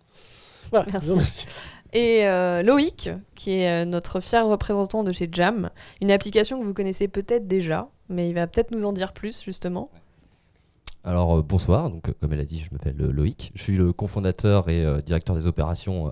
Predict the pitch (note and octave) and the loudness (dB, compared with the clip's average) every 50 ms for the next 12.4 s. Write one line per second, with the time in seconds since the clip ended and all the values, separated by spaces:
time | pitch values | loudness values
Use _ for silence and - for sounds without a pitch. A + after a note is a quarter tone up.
0 | - - D2+ - F2+ A2 D#3 D#3 - _ _ _ _ - - - - - _ _ | -4 -6 -2 0 0 -2 -2 -6 -10 _ _ _ _ -6 -6 -6 -8 -14 _ _
1 | _ - - - G2+ G2 A2 A2+ G#2+ B2+ D#3+ D#3 B2 A2+ B2 D3 D#3+ - - - | _ -8 2 4 4 6 6 4 8 8 8 8 8 6 4 4 2 0 0 2
2 | G#2 G#2 G2+ G2 G2+ - - C#3 A#2 A2 A#2+ D3 E3 - - - - - - G2+ | 2 4 4 2 2 2 2 2 4 4 4 2 0 -2 -6 -8 -2 2 4 4
3 | G#2 G#2+ G#2+ A#2 A#2+ B2 B2+ B2+ B2+ G#2+ - F#2+ F2+ F2+ F2+ F2+ F2 F2 E2+ E2 | 4 4 2 2 2 4 4 2 0 -2 -2 0 2 2 4 4 4 4 4 4
4 | D#2+ D#2+ E2 - - D#2 D#2 D#2+ D#2 - - - - - C#3+ B2+ A2 B2 - - | 4 2 2 2 2 2 2 2 2 2 0 0 0 2 2 4 4 4 2 0
5 | B2 G#2+ A2 A2 B2 D3 D#3+ D3 - - G#2+ G#2 F#2 - A2+ A#2+ A2+ A2 - - | 0 2 4 4 4 2 -2 -6 -6 0 2 4 4 6 4 4 4 2 2 4
6 | G#2+ G#2+ - - - D#3 - D3 C3+ B2+ - B2+ A2+ A2+ G#2+ G#2+ A2+ A2+ G#2+ A2 | 2 0 2 2 0 2 2 2 2 2 2 0 0 2 6 6 6 6 6 4
7 | A2+ A#2+ A#2+ A#2+ B2 A#2+ A2+ G#2 G2 - - A#2 B2+ A#2 A#2 A#2+ B2+ E3 - _ | 2 2 2 2 2 2 2 2 0 2 4 4 4 4 4 0 -2 -2 -4 _
8 | - - - F#2+ G2 F#2 F#2 F2+ F2 F2 E2 E2+ D#2+ - - _ _ - A2+ - | -16 -8 0 4 6 8 8 8 8 6 4 2 -2 -6 -10 _ _ 0 4 6
9 | C#3 - C#3 B2 G2+ F#2 E2+ - _ _ _ _ - F#2 - - F#2+ F2+ F2+ F2 | 6 6 4 2 0 0 -2 -2 _ _ _ _ -10 -4 0 4 6 8 8 8
10 | F2 F2 F2 F2 F2 E2 D#2+ D#2+ D#2 D#2 D#2+ - - - F#2 - - G#2 G2 G2 | 8 8 6 6 6 4 4 4 2 2 0 0 0 0 0 2 4 4 6 6
11 | G2 F2+ - - A2 G2+ G#2 G2 G2 G2 F#2+ - - F#2 E2+ - - F#2 - - | 6 4 4 2 2 4 4 4 4 2 0 0 -2 -4 -4 -2 -2 -2 0 4
12 | F#2 F2+ F#2 G2 G2+ G2+ F#2+ D#2 | 4 6 6 6 4 2 0 -4